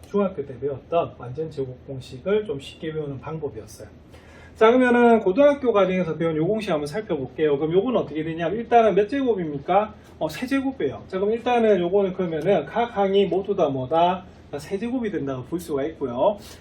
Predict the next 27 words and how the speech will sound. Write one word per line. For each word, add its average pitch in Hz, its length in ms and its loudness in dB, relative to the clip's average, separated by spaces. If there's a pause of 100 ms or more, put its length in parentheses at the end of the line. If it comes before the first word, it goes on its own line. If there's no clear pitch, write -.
(120)
자, 208 60 8
그다음 220 220 6
내림차순으로 269 680 0
한번 160 100 0
살펴볼게요. 156 760 -8
자, 180 140 -2
A 311 220 2
세제곱 202 480 4
다음 170 260 4
항은 160 300 -4
무슨 170 220 -2
항입니까? 160 640 -2 (560)
그죠? 220 400 4
A 240 140 -2
제곱이겠죠. 147 880 -2
자, 170 100 0
근데 185 360 4
합하면 254 420 0
항상 156 220 -2
몇 156 120 0
차가 175 300 -2
돼야 117 140 -10
된다? 113 280 -14 (260)
삼 - 260 -8
차가 156 280 -10
돼야 101 200 -14
돼. - 80 -20